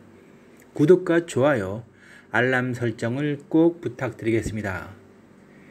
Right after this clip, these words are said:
최근 중국의 기습폭우로 위험한 상황이 계속하여 연출되고 있는데요. 팔월 십일 중국 허베이성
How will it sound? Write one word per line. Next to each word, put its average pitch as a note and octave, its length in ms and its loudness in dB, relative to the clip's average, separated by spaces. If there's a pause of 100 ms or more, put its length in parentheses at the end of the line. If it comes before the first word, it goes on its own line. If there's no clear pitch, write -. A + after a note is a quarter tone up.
(200)
최근 B3 440 2
중국의 G#3+ 500 0
기습폭우로 G3 800 2
위험한 E3+ 480 2
상황이 D3+ 380 -2 (340)
계속하여 D#3 420 2
연출되고 B2+ 560 2
있는데요. A2+ 500 -2 (420)
팔월 A3+ 320 2
십일 A3 400 0
중국 F3+ 260 2 (120)
허베이성 F3 640 6